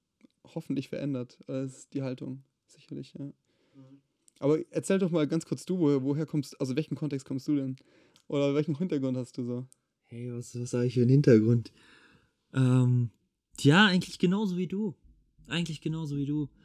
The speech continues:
Speaker 2: Also ich sag mal, ey, was, was, was gefährlich ist und ich glaub, wir müssen wirklich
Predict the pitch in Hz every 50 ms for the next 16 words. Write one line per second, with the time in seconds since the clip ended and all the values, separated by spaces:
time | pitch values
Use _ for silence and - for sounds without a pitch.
0 | - - - - - - 135 143 151 151 - - 202 202 190 - - 170 165 165
1 | 170 165 170 165 151 - - - - - - - - 120 - - 143 151 160 151
2 | 160 160 151 - - - 151 156 151 - - - 156 147 - - 156 147 - -
3 | - - 165 160 165 160 160 151 135 - - - 139 - - - - - 123 143
4 | 143 135 - - - - - 175 170 165 - - 156 156 151 143 - - 156 151
5 | 147 139 135 135 143 156 175 180 175 - - 165 160 156 151 - - - - _